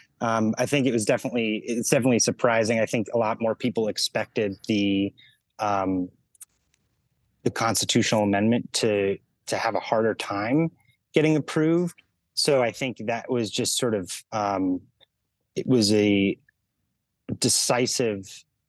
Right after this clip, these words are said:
sort of, um, statement by the S B C on where it stands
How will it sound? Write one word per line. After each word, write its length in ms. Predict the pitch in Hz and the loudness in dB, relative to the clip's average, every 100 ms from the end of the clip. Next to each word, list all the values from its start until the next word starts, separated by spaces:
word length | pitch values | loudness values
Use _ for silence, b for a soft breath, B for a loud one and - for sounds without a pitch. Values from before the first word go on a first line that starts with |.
| _ _ | _ _
sort 300 | - - 117 | -2 2 4
of, 200 | 101 92 - - | 2 0 -6 -6
um, 520 | 104 95 90 90 90 - _ _ _ _ _ | -2 -2 -2 -6 -8 -10 _ _ _ _ _
statement 680 | - - - 127 - 110 87 | 0 2 2 2 0 -2 0
by 160 | 110 | 0
the 160 | 104 101 | 0 0
S 140 | 107 | -2
B 160 | - 104 | -2 -2
C 280 | - 110 104 | -2 -2 -2
on 200 | 104 98 | -2 2
where 200 | 104 101 | 4 4
it 120 | 98 | 2
stands 680 | - 104 95 95 92 87 | -2 -2 -2 0 0 0